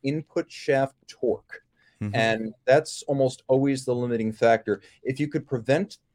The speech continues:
Speaker 1: the input shaft from, like, shearing, then you run up into problems like, you know, how are you gonna use helical cut road gears in there? You're gonna need to use straight cut gears like a racing gearbox.
Speaker 2: <laughs>
Speaker 1: That's gonna sound like a barrel of monkeys.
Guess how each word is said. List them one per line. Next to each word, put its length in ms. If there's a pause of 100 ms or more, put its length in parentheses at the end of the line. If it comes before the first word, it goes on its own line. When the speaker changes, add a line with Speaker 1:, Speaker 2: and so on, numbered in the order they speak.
Speaker 1:
the 120
input 320
shaft 380
from, 160
like, 180
shearing, 720 (320)
then 160
you 120
run 180
up 180
into 220
problems 580
like, 240
you 80
know, 100
how 240
are 80
you 80
gonna 160
use 320
helical 400
cut 320
road 300
gears 320
in 80
there? 160
You're 80
gonna 200
need 80
to 60
use 280 (260)
straight 500
cut 240
gears 360
like 160
a 40
racing 480
gearbox. 720
Speaker 2:
<laughs> 80
Speaker 1:
That's 160
gonna 200
sound 280
like 160
a 40
barrel 360
of 60
monkeys. 460